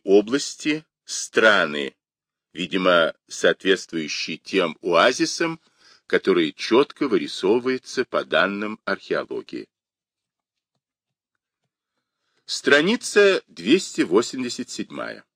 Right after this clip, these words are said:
Во главе страны оазиса стоял правитель, являвшийся также и религиозным главой.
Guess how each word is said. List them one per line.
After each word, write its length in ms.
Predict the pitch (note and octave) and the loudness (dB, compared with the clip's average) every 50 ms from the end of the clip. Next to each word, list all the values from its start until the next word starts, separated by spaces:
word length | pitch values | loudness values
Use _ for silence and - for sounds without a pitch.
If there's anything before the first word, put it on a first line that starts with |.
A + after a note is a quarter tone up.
| _ _ _ _ _ _ _ _ _ _ _ _ _ _ _ _ _ _ _ _ _ _ _ _ _ _ _ _ _ _ _ _ _ _ _ - | _ _ _ _ _ _ _ _ _ _ _ _ _ _ _ _ _ _ _ _ _ _ _ _ _ _ _ _ _ _ _ _ _ _ _ -10
Во 220 | - - - D3+ E3 | -2 4 6 6 6
главе 560 | C4 D4 A#3+ F3+ E3+ D#3+ G#3+ A#3+ B3 A#3+ G#3+ | 6 6 6 6 6 4 2 2 2 0 0
страны 760 | - - - - - C#3 C#3 C#3 C3 C3+ D#3+ F#3+ G3+ F3 - - | -2 -6 -8 0 4 4 4 6 4 4 2 2 2 0 -2 2
оазиса 880 | A#2 A2 G#2+ G2 F2 E2+ F2 - - G#2+ - - - C#3 C#3+ D3+ D3+ _ _ _ - | 4 6 8 8 8 6 4 0 -4 -8 -6 -4 -2 -2 -2 -2 -4 _ _ _ -14
стоял 640 | - - - - A#2 A2 G2+ F#2+ A#2+ D#3+ F#3 G3 | -12 -8 -2 2 2 4 4 4 4 4 2 0
правитель, 800 | - - F3+ - E3 G#2 E2+ F2+ F2 E2 - - F2+ E2+ F2+ - _ _ _ _ _ _ _ _ _ _ _ _ | 0 0 2 2 2 2 -2 -6 -6 -6 -6 -4 -4 -4 -4 -8 _ _ _ _ _ _ _ _ _ _ _ _
являвшийся 800 | - F3+ F#3+ D#3+ F#2 G#2+ C3+ E3 - - F3+ F3 - - E3 - | -4 -4 0 2 4 4 4 4 2 0 0 0 0 0 -4 -2
также 560 | - - A2 B2 C3+ C3 - - D3+ C#3+ - | 2 4 4 4 2 0 -4 -4 -4 -4 -4
и 220 | - - G2 A2 | -4 -4 -4 -2
религиозным 720 | A#2 A2+ A#2 A2 - D#2+ E2+ F2 F2+ F#2+ E2+ F2 A#2+ A#2+ A2 | -2 -2 -4 -6 -6 -2 0 2 2 2 0 -2 -8 -8 -6
главой. 500 | F#2+ G2 D#2 - - C#2 B1+ A1+ A1 | -6 -6 -6 -6 -6 -8 -10 -10 -14